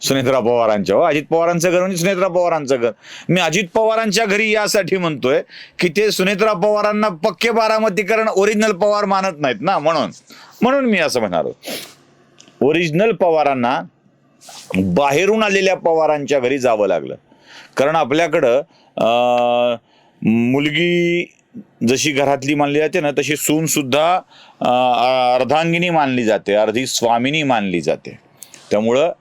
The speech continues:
अ, सुनेत्रा पवारांच्या घरी सुद्धा सुप्रिया सुळे गेल्या. का गेल्या असतील बरं? एवढं अजित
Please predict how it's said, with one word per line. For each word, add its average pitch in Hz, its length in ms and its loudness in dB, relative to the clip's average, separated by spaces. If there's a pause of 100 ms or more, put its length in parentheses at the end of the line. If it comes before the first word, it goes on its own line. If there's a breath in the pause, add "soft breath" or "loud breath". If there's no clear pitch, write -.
(440 soft breath)
अ, 104 260 0
सुनेत्रा 170 520 0
पवारांच्या 156 680 0
घरी 127 260 -2
सुद्धा 113 380 0
सुप्रिया 107 500 0
सुळे 98 280 0
गेल्या. 131 280 -2 (800)
का 151 140 2
गेल्या 151 280 2
असतील 117 240 -2
बरं? 104 180 0 (1120 soft breath)
एवढं 135 560 2
अजित 135 240 0